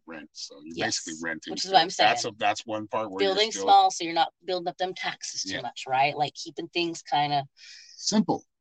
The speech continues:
Speaker 2: Yes.
Speaker 1: Simple but efficient.
Speaker 2: Right.
Speaker 1: But yes, they control that illusion, but we don't have to, we don't have to fall under that illusion though,
Speaker 2: Right.
Speaker 1: either.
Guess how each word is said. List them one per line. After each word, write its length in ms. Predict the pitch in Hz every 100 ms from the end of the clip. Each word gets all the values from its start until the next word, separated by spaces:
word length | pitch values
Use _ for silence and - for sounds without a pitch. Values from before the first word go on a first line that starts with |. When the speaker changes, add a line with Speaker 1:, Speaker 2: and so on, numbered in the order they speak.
| -
Speaker 2:
Yes. 680 | - - - - - - _ _ _ _ _ _ _ -
Speaker 1:
Simple 500 | - 165 160 175 165
but 160 | 139
efficient. 440 | 131 151 139 87 - _ _
Speaker 2:
Right. 220 | 139 113 _ _ _ _ _ _ _ _ _ _ _ _ _ _ _ _ _ _ _ _ _ _ _ _ _ _ _ _ _ _ _ _ _
Speaker 1:
But 80 | 117
yes, 260 | 127 98 -
they 160 | 107
control 340 | 113 113 127 117
that 140 | 110
illusion, 380 | 101 143 135 92
but 120 | 85
we 80 | 107
don't 140 | 110
have 140 | 98 101
to, 120 | 107 _ _ _
we 140 | 113 131
don't 160 | 117
have 180 | 110 98
to 180 | 92 82 _ _
fall 260 | - 107 95
under 200 | 120 95
that 140 | 80
illusion 420 | 78 80 80 76 -
though, 60 |
Speaker 2:
Right. 160 | 76 69
Speaker 1:
either. 220 | - -